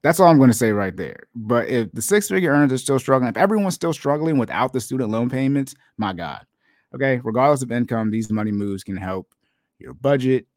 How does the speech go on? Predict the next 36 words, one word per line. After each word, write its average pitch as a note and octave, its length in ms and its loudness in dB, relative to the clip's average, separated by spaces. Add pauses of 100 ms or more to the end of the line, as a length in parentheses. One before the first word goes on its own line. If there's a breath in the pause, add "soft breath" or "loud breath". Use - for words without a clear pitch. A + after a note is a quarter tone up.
(680)
keep D#3+ 240 -8
your A2 80 -2
budget F#2+ 300 -8
in E2 100 -10
check E2+ 260 -16
heading F2+ 200 -10
to F2+ 100 -14
New E2+ 140 -8
Year. D#2 180 -10
All F2+ 60 -8
right, F#2 120 -8
so G2+ 80 -12
they're G2 140 -6
gonna G2+ 140 -6
give G#2 160 -6
us G2+ 80 -10
some F#2+ 120 -6
tips. - 460 -16
Look C#3 160 -14
at F#2 80 -10
this D#2 180 -14
stuff. - 240 -12
All E2 60 -8
right, E2+ 160 -6
Dow A2+ 220 2
Jones G#2 280 0
is F2 120 -10
up F2+ 160 -6
thirty F#2+ 180 -4
percent. F2 340 -10
Shout - 180 -8
out D#2+ 60 -10
to F2+ 60 -12
my E2 220 -6
Nike E2 280 -10
shares. - 440 -16